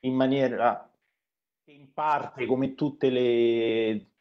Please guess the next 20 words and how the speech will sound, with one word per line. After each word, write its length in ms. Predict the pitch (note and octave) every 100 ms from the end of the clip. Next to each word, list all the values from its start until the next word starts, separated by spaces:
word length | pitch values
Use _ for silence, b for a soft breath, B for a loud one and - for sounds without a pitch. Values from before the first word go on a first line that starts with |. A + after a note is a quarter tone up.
| _ _ A#2
dissertazioni, 840 | A#2+ C3 A#2+ C3 B2+ G3+ D3 G#2+ -
hanno 280 | A2+ A#2+ B2
anche 580 | C#3+ B2 - G#2+ G2 _
un 320 | A#2 A2+ -
piccolo 520 | - D3 - - A#2 A2
aspetto, 640 | - - A#2+ - A2 G2
a 120 | A2
mio 400 | A2 A#2+ A#2 A#2
avviso, 760 | A#2 B2 C3+ B2+ B2 A2 - _
vero, 800 | C#3 D#3 D3 D3 F3 F3+ - B B _
però 640 | D#3 D3 C3+ C3+ B2+ - G#2
ovviamente 680 | B2+ C#3 C3+ A#2 A2+ C#3
è 100 | B2+ -
un 80 |
fraintendimento, 1080 | G#2+ A#2 A#2 A#2 G#2+ G2+ - B2 A2 G#2 G#2+
no? 340 | A#2+ C3+ - _ _
Che 420 | - A#2 A#2 - B2
non 160 | B2+
tiene 220 | - B2 B2+
tempo, 580 | - A2 - G#2+ -